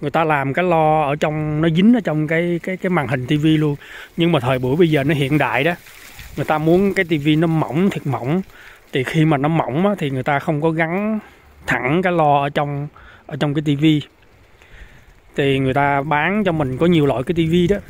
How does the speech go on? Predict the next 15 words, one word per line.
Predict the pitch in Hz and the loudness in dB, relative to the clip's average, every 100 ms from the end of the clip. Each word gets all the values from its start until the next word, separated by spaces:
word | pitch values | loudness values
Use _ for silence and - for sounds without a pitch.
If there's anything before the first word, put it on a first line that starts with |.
| - - - | -20 -20 -12
Thì | 151 | -8
người | 135 | -4
ta | 127 | -4
bán | 147 151 175 196 | -2 -2 -2 -2
cho | |
mình, | 160 139 123 | -2 -2 -6
à, | 123 120 123 - - - - - - - - - - - - - - - - | -8 -8 -10 -16 -20 -20 -20 -20 -20 -20 -20 -20 -20 -20 -20 -20 -20 -12 -6
nó | 175 | -2
kèm | 156 131 | 0 0
theo | 135 151 | -2 0
cái | 175 | 2
lo | 165 151 | 4 4
giống | 160 185 | 4 2
gì | 151 | 2
nè, | 127 | 0